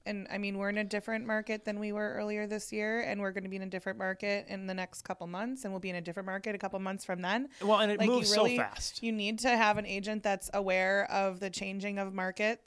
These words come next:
Speaker 1: the tides, because it is a constant flux, and you can't just pull comps from the past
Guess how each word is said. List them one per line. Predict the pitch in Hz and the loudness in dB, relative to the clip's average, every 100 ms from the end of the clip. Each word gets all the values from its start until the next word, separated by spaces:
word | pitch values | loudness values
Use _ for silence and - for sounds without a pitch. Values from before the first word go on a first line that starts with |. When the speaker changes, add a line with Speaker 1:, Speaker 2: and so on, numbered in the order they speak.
| - | -10
Speaker 1:
the | 202 | -8
tides, | 185 185 185 214 220 220 | -2 0 2 0 -4 -4
because | 202 - 196 190 | -4 0 0 0
it | 190 | -4
is | 190 190 | -2 -4
a | 196 | -4
constant | - 190 190 202 190 | -6 -6 -6 -6 -8
flux, | - 180 208 - - - | -2 0 0 -4 -8 -6
and | 202 196 185 185 185 - | -2 0 2 0 -4 -8
you | 196 | -8
can't | 190 - 190 196 | -8 -2 -2 -2
just | 196 202 208 - | 0 2 2 -2
pull | - 226 226 240 | 2 6 6 4
comps | - 214 254 262 | 2 2 0 -2
from | - 220 | -2 -2
the | 220 | 2
past | 226 220 220 - | 4 4 2 -6